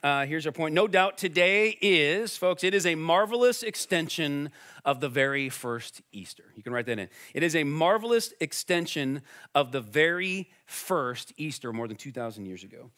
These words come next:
Now, keep in mind, right, our focus today, right, as we, as we celebrate Easter, uh, in twenty twenty-two, is the fact that Jesus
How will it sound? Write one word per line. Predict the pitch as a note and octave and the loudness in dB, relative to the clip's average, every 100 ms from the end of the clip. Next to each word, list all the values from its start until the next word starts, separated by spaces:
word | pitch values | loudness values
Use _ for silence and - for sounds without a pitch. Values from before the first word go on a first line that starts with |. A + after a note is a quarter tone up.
| _ - - - | _ -20 -4 0
Now, | |
keep | D#3 B3 C4+ | 2 2 2
in | |
mind, | G3+ E3 E3 | 4 4 4
right, | E3+ | 2
our | E3+ | 2
focus | - G3+ A3+ - | 2 0 -2 -2
today, | G#3+ D3 C3 | 0 2 2
right, | C#3 D#3 D#3+ | 4 2 2
as | D#3+ C#3+ | 0 0
we, | D3+ D#3 | -2 0
as | D3+ | -2
we | D3 | -2
celebrate | D#3+ F3+ F3+ F3 | -2 0 0 -4
Easter, | D#3 D3 D#3 D#3 | -4 -6 -4 -2
uh, | C#3+ C#3+ C#3 | -2 -2 -2
in | C3+ B2 | -4 -4
twenty | E3+ E3+ | -4 -4
twenty-two, | F3+ D#3 D3+ C#3+ | -2 -4 -4 -6
is | C3 | -6
the | |
fact | C#3 E3+ E3+ | 0 2 0
that | D3+ | -6
Jesus | C3+ F#3 F#3 | -4 -4 -4